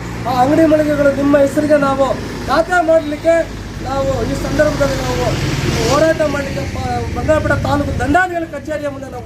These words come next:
ಹೋರಾಟ ಮಾಡಲಿಕ್ಕೆ ಸಿದ್ಧವಾಗಿದ್ದೀವಿ, ಹೋರಾಟವನ್ನು ಮಾಡ್ತೀವಿ. ಯಾರು ದಯವಿಟ್ಟು ಅಂಗಡಿಗಳಲ್ಲಿ ಯಾರ್ಯಾರು ಇವತ್ತು ದಿವಸ ಬಾಡಿಗೆಗಳಿಗಿದ್ದೀರೋ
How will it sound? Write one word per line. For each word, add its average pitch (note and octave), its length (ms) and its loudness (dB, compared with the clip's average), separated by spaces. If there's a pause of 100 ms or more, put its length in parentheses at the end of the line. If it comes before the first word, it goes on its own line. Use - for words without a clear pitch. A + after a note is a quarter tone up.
ಹೋರಾಟ C4+ 220 -10
ಮಾಡಲಿಕ್ಕೆ - 400 -10
ಸಿದ್ಧವಾಗಿದ್ದೀವಿ, B3+ 600 -4 (420)
ಹೋರಾಟವನ್ನು F4 480 2
ಮಾಡ್ತೀವಿ. C#4 340 -4 (380)
ಯಾರು D#4+ 380 0
ದಯವಿಟ್ಟು E4 420 2
ಅಂಗಡಿಗಳಲ್ಲಿ D#4 680 0
ಯಾರ್ಯಾರು D#4+ 440 2
ಇವತ್ತು D4 320 -2
ದಿವಸ D4+ 160 -6
ಬಾಡಿಗೆಗಳಿಗಿದ್ದೀರೋ C#4 920 0